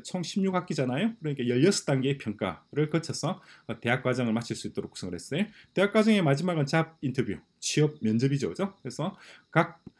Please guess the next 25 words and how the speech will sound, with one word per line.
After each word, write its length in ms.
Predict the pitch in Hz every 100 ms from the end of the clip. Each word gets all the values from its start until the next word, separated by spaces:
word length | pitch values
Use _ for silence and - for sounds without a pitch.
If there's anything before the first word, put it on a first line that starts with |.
| _ -
어, 160 | 123
예를 160 | 135 165
들어서 460 | 160 151 180 117 - _
중급 340 | 220 208 196
일 120 | 190
년 120 | 190
차에서 540 | 190 160 143 190 220 - -
중급 320 | 208 196 147
이 80 | 123
년 220 | 156 170
차로 560 | - 180 180 175 156
넘어갈 240 | 151 151 101
때는, 340 | 127 151 110 - _
어, 120 | - - _ - _ _
중급 400 | - 202 190 147
이 80 | 131
년, 200 | 165 175
일 160 | 190 190
년 160 | 202
차에 420 | - 156 165 202 -
이 160 | 120 139
학기 760 | 143 - - 180 180 180 185 _ -
말 480 | 143 156 170 185 - -
시험, 420 | - 165 131 80 _ _
테스트를 560 | - 175 - 147 170